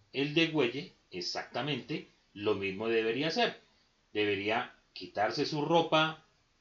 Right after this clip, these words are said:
debía bañarse, debía hacer purificación y era impuro hasta la noche. Luego ya podía ingresar al campamento. Luego,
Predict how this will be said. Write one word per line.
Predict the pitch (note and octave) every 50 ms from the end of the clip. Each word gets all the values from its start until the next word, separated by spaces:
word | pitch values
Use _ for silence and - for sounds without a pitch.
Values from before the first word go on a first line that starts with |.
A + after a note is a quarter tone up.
| _ _ _ _ _ _ _ _ G#2+
debía | A2 A2 G#2 G#2 G#2 G#2+ A2 A#2 B2+ C3 C3 - - _ _ _ -
bañarse, | G2 G2 G2 F#2+ A2 D3 E3+ D#3 C#3+ C3+ - - C#3+ C#3+ C#3+ C#3+ - _ _ A2+
debía | A2+ G#2+ G2+ G2 G2 G#2 A2
hacer | A2+ - B2+ A#2 A#2+ A#2 -
purificación | _ - G3+ G#3+ G#3+ F#3+ F#3 F#3 - F3+ F3 E3+ F3 D#3+ D#3 D#3+ F3 - - _ _ _ _ _ _ _ _ _
y | - D#3 F#3 G#3+ A#3 B3 - - _ _ _ _ _ _ _ _ _ _ _ _ _ _ _
era | - B2+ B2+ C3+
impuro | C#3 C#3+ C#3 - C#3+ C#3 C3+ C#3+ C#3 -
hasta | B2 A2 G2+ - - - G2+
la | F#2 E2+ E2+
noche. | F2+ A#2 B2 - - - - - _ _ -
Luego | F#2+ F#2+ F#2+ G#2+ G#2
ya | G2+ G#2+ G#2 G#2
podía | G#2 G#2 G2+ G#2 G2
ingresar | F#2+ F#2+ G2 F#2+ G#2+ G#2+ G2+ G2 - - _ _ _ _ _ _ _ -
al | B2 B2+ A#2 -
campamento. | G#2+ F#2+ F2+ - F2 D#2 - - _ - - _ _ _ _ _ _ _ _ _ - - - - - - - _ _ _ _ _ _ _
Luego, | C#3+ G3+ B3 G#3 D#3 E3 F#3+ F3+